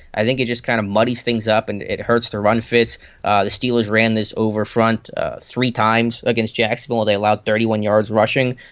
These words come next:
Um, they've just had a, they've just done a bad job with their run fits, I think. You know, corners haven't been big in run support.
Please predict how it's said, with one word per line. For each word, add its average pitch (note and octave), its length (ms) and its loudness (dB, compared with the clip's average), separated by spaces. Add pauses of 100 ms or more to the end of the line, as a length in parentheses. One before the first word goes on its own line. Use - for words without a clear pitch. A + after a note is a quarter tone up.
(120)
Um, G2 340 0
they've G2+ 160 0
just - 140 -8
had G#2+ 180 4
a, G#2 60 -2
they've D3 200 -2
just E3+ 160 -2
done F3 100 4
a C3+ 40 4
bad B2 240 2
job A#2+ 200 4
with A2+ 100 -2
their G#2 120 -4
run A2 180 -2
fits, - 240 -8
I F#2+ 120 -4
think. F#2+ 300 -10
You F#2+ 40 -4
know, G2 100 -2
corners A2+ 360 0
haven't A2 280 0
been A2 180 2
big A2+ 220 0
in G#2 80 -2
run G#2+ 160 -2
support. A#2+ 380 2